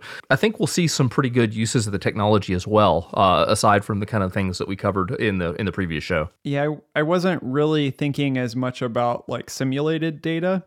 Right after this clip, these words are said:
Speaker 2: when we were talking about that, having that discussion. But
Speaker 1: Yeah.
Speaker 2: now that, like, this, um, uh, I read through this article and thought through it, um,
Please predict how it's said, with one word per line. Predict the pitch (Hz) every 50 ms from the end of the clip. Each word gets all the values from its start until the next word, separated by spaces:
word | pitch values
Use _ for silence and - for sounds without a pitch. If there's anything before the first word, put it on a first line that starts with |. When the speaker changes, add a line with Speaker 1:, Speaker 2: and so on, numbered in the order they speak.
| _ _ _ _
Speaker 2:
when | - 139 139 139
we | 143
were | 143 139
talking | - 151 143 143 - 160 156 147
about | 139 123 131 131 131 127 -
that, | - 123 120 - - - _ - - - - - - 117
having | 117 131 131 131 131 131
that | 139 139 135 - _ -
discussion. | - 139 - - 151 151 147 - 208 208 196 170
But | 127 135 127
Speaker 1:
Yeah. | 123 113 104 101 101 107 - - -
Speaker 2:
now | - 147 147 151 160 165 175
that, | 156 160 151 139 - - -
like, | 127 131 131 131 123 120 - - - _ _ -
this, | - 139 143 - - - - - - - - -
um, | 127 127 123 120 143 - 62 62 - 127 127 _ _ _ _ _
uh, | - -
I | 131 - 139 139
read | 135 143 151 151 -
through | 156 151 139
this | 131 127 -
article | - 127 131 135 127 - 135 131 131
and | 127 120 -
thought | - 135 131 127 - - _ -
through | - - 151 147 147 139
it, | 123 - - _ -
um, | - 131 120 131 139 123 120 117 - 151